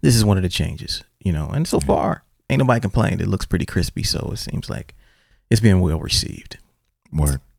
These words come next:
Speaker 1: You know, so this week, the most infamous podcast on planet Earth, Super Duty Tough Work, we're gonna talk about M F Doom.
Speaker 2: M F Doom.
Speaker 1: May he rest in peace.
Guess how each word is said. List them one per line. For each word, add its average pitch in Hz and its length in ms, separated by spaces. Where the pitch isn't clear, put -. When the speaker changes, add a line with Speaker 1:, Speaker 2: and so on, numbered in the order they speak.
Speaker 1:
You 120 140
know, 104 140
so 113 200
this 147 240
week, - 460
the 104 100
most 104 240
infamous 101 380
podcast - 640
on 78 80
planet 87 320
Earth, - 380
Super 98 260
Duty 85 180
Tough - 280
Work, - 240
we're - 100
gonna 127 140
talk 104 240
about 90 420
M 107 140
F 80 160
Doom. - 180
Speaker 2:
M 196 240
F 202 340
Doom. 196 720
Speaker 1:
May 98 280
he 104 140
rest 95 300
in 76 80
peace. - 480